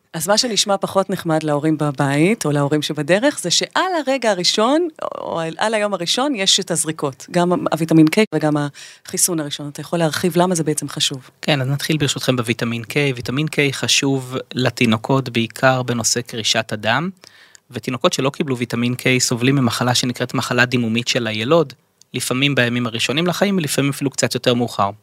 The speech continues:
Speaker 2: התינוק נולד עם מאגרים מאוד נמוכים של ויטמין K, ובגלל שאוכלוסיית החיידקים שלו במעיים מוגבלת, הוא גם לא מסנטז לבד את הוויטמין K.
Speaker 1: הוא לא יוצר אותם לבד.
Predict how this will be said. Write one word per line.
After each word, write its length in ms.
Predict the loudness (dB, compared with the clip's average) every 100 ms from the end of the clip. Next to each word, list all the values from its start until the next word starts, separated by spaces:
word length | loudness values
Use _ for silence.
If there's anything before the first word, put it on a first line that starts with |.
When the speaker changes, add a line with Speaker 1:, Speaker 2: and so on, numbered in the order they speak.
| -16
Speaker 2:
התינוק 300 | -6 -2 0
נולד 200 | 0 2
עם 80 | 2
מאגרים 360 | 0 0 0 4
מאוד 160 | 4
נמוכים 380 | 4 2 2 0
של 140 | 0 -4
ויטמין 340 | -2 -2 -2
K, 380 | 0 0 0 -4 -20 -20 _ _ _ _ _ -8
ובגלל 420 | -4 -2 -2 0
שאוכלוסיית 760 | 0 0 -2 0 2 2 -2 -2 -4 -6 _ _
החיידקים 460 | -2 0 0 0 0
שלו 200 | 2 0
במעיים 360 | 0 0 2 2
מוגבלת, 720 | 0 2 4 6 4 0 -10 _ _
הוא 120 | -4
גם 120 | -2
לא 80 | -2
מסנטז 680 | -2 -2 -2 2 2 2 -2
לבד 400 | 0 2 2 -2
את 120 | -10
הוויטמין 460 | -10 -8 -8 -6
K. 160 | -8 -8
Speaker 1:
הוא 40 |
לא 120 | -2 0
יוצר 360 | 0 0 0
אותם 260 | -2 -6 -10
לבד. 180 | -10